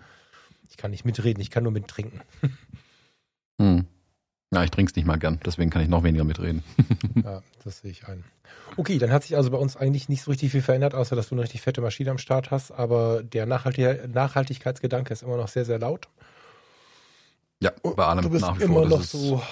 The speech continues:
Speaker 1: süchtig nach Kaffee. Okay.
Speaker 2: Ja, das kann man schon sagen.
Speaker 1: Eigentlich brennt mir eine Frage <clears throat> unter den, unter den Fingernägeln.
Speaker 2: Lippen.
Speaker 1: Bitte?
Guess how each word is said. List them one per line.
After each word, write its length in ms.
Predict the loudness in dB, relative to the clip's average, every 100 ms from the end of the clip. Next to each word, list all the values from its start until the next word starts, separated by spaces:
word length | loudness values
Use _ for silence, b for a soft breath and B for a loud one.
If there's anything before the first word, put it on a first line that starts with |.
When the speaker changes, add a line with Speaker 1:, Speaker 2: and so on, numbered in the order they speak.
| B B B
Speaker 1:
süchtig 500 | -2 0 -2 -4 -14 -12
nach 160 | -12
Kaffee. 320 | -10 -12 -14 -18 -20 b b b b b -16
Okay. 360 | -16 -14 -16 -16 -20 _ _
Speaker 2:
Ja, 280 | 8 8 8 -2
das 140 | -4
kann 80 | 0
man 80 | 2
schon 160 | 0
sagen. 300 | 2 0 -2 4
Speaker 1:
Eigentlich 680 | 4 6 2 -2 -4 -4 -16 _ _ _ _ _ _ -4
brennt 360 | 4 4 4
mir 100 | 2
eine 120 | 2
Frage 500 | 4 4 6 6 4 2 -10 -4 0
<clears throat> 400 | 0 0 0 0
unter 240 | 0 2 2
den, 380 | 4 2 0 -4 b b b b _ _ _ _ _ _ _ _ _ -20 -18
unter 200 | -10 -4
den 140 | -4
Fingernägeln. 640 | -2 2 2 2 2 2 2
Speaker 2:
Lippen. 320 | 0 0 -4 _ _
Speaker 1:
Bitte? 220 | 0 0